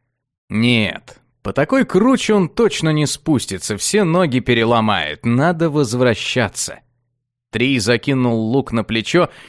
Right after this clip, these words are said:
и потрусил прочь, не оглядываясь, чтобы не травить душу. Наискось пересёк луг, выжелтев бабки, липнущей к поту пыльцой, и двинулся вдоль леса,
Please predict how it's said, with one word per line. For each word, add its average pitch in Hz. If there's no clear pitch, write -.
и 214
потрусил 156
прочь, 143
не 104
оглядываясь, 101
чтобы 107
не 110
травить 123
душу. -
Наискось 123
пересёк 113
луг, 117
выжелтев 135
бабки, 143
липнущей 135
к -
поту 135
пыльцой, 123
и 151
двинулся 202
вдоль 175
леса, 175